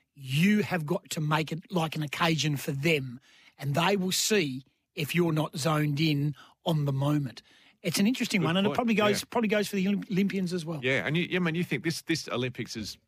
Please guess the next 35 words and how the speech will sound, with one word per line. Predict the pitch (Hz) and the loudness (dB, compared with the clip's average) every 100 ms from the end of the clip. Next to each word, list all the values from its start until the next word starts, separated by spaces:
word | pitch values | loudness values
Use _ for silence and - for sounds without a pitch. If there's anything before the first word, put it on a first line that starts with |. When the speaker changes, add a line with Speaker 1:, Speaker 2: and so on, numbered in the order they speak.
| _ | _
Speaker 2:
it's | 110 - | -12 -10
the | 113 | -6
made-for-T | 110 120 107 101 - 104 | 0 0 -2 -6 -4 -2
V | 95 | -2
Olympics | 98 156 - - - | -2 -6 -10 -14 -14
because | 98 110 107 | -8 -6 -6
that's | - | -4
the | 110 | -2
only | 113 | 0
way | 113 107 113 | 0 -2 -2
anyone | 117 107 107 | -2 -2 -2
can | 101 | -4
watch | 160 - | -4 -2
it. | |
And | 190 | 0
I | |
Speaker 1:
Mm. | 180 | 0
Speaker 2:
think | 135 | -2
there's | 113 | -6
probably | - 120 113 | -6 -4 -2
more | 131 139 | 0 -2
interest | 117 107 - | -2 -6 -6
in | 104 | -4
it | 98 - - - _ 90 | -4 -6 -20 -20 _ -2
now | 135 110 98 131 | 2 2 0 -2
because | 107 90 110 107 - - - | -6 -4 -6 -6 -10 -8 -2
that | 110 | -2
is | 107 | -2
the | 117 | -2
only | 107 | 0
way | 107 107 | 0 -2
you | 101 | -2
can | - 107 | -4 -6
see | - | -6
it. | 156 | -8